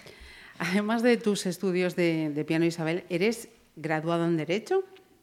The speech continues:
y estudios Relaciones Internacionales. Eh, lo de irte a vivir a Nueva York, en tu caso,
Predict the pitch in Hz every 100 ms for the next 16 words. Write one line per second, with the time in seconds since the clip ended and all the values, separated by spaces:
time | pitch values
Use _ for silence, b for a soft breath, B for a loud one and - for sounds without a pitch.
0 | _ _ _ - - _ - 196 196 202
1 | 220 240 220 180 214 220 233 196 165 151
2 | 135 - 131 - - - - - B B
3 | B B B B - 208 190 185 190 202
4 | 190 208 269 320 269 233 220 214 196 190
5 | 170 160 170 180 165 - _ _ 190 175
6 | 156 175 180 - 147 151